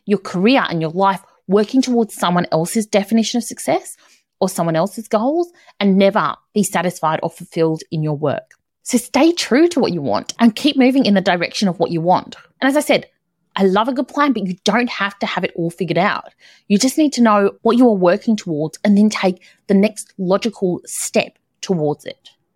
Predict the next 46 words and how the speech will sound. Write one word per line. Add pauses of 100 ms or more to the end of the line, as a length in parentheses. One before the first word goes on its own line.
(120)
because
it's
action
that
will
get
you
closer
to
what,
what
you
want.
So (100)
even
if
it's
tiny
steps, (400)
keep
moving
in
that
direction. (360)
'Cause
once
you
know
what
it
is
you
want, (280)
then
you
can
say
no
to (120)
everything
that
is
not (120)
that. (320)
You
can